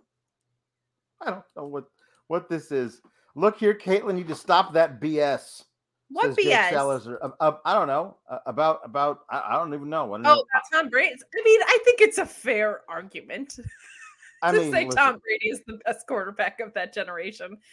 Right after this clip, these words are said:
Speaker 1: Listen,
Speaker 2: based
Speaker 1: I
Speaker 2: on the, everything he did on the field.
Speaker 1: Right. Listen, uh, you're, th-, th-, this is, uh, uh, Tom, Tom Brady has longevity. They're gonna find out that dude, like, like, went, like, built a time machine, went into the future, and, like,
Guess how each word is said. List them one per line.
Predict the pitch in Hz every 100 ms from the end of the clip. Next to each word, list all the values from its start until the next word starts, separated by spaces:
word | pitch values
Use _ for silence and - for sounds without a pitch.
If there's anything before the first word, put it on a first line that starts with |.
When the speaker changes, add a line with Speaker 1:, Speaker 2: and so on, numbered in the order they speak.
| -
Speaker 1:
Listen, | 143 143 -
Speaker 2:
based | 127
Speaker 1:
I | 139 233
Speaker 2:
on | 214 202 - _ _ _
the, | - 233 -
everything | 233 226 233 - 214 208
he | 220
did | - 202
on | 185 175
the |
field. | 175 269 285 208 339 381 -
Speaker 1:
Right. | 147 117 -
Listen, | 156 - 117 101 - 120
uh, | 113 110 113 113 110
you're, | 131 139 -
th-, | 127 120 120 -
th-, | 131 127 131
this | 127 113 104
is, | 104 -
uh, | 95 76 _ _ _ _ _ _ _ -
uh, | 139 135 135 -
Tom, | 165 170 -
Tom | 170 165
Brady | 151 151 147 135
has | 139 113
longevity. | 127 127 107 131 123 127
They're | 170
gonna | 220 180
find | - 165 165 143
out | 139 127
that | 135 123 101
dude, | 135 135 120
like, | 120 104 - _ _ _ _ _ _ _ _ _
like, | 135 127
went, | 131 131 170 185 - - - 143
like, | 143 117
built | 120 202
a | 269
time | - 190 170
machine, | 156 - 139 135
went | 151
into | 147
the | 143
future, | - 143 147 131 117 113
and, | 123 123
like, | 120 113